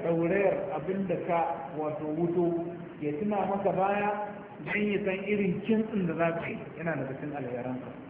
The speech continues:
Ina ganin wannan ma, muƙaddamin muna iya barin ta sai gobe idan Allah ya kama sai mu fara da ita.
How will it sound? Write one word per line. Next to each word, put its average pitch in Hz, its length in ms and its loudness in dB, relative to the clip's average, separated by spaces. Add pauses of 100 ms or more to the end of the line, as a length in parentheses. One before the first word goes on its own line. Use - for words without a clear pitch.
(420)
Ina 160 220 -2
ganin 165 260 2
wannan 170 260 0
ma, 175 160 -2 (840)
muƙaddamin 170 580 -4
muna 165 240 0
iya 160 100 0
barin 151 220 0
ta 139 160 -6
sai 156 160 -4
gobe 151 320 -4
idan 139 240 -4
Allah 143 240 -4
ya 143 80 -6
kama 160 240 -6
sai 143 80 -6
mu 139 160 -6
fara 135 240 -4
da 110 160 -6
ita. 180 160 -2